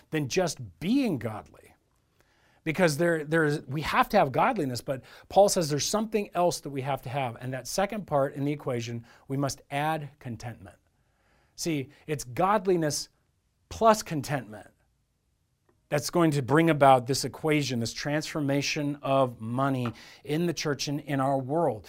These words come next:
so that it no longer corrupts. So godliness is our ability to serve, care, and live out the gospel. Contentment is our relationship with what we have. And let's just be honest, our culture is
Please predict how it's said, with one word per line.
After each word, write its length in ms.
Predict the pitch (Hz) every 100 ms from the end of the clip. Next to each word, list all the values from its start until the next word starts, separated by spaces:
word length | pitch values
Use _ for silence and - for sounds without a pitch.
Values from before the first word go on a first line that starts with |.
| -
so 160 | - 160
that 60 | 147
it 100 | 139
no 160 | 151
longer 260 | 147 143 135
corrupts. 500 | - 156 127 - - -
So 160 | - 180
godliness 920 | 120 185 190 233 180 156 143 170 175 - -
is 160 | 175 165
our 80 | 175
ability 320 | 165 185 160
to 60 | 135
serve, 340 | - 190 185
care, 280 | - 190 180
and 100 | 165
live 120 | 175
out 160 | 175 151
the 80 |
gospel. 480 | 139 175 202 - 156
Contentment 960 | 143 151 131 - 202 247 233 143 143 143 -
is 140 | 156 151
our 120 | 156
relationship 1000 | 156 147 156 220 214 196 170 - 156 147 - -
with 400 | 123 196 208 -
what 240 | 120 170 165
we 100 | 165
have. 480 | 147 220 202 120 - -
And 160 | 156 165
let's 220 | 202 -
just 180 | 208 -
be 80 | 175
honest, 260 | 160 123 -
our 140 | 160
culture 680 | - - 226 240 - 247 240
is 400 | - 180 170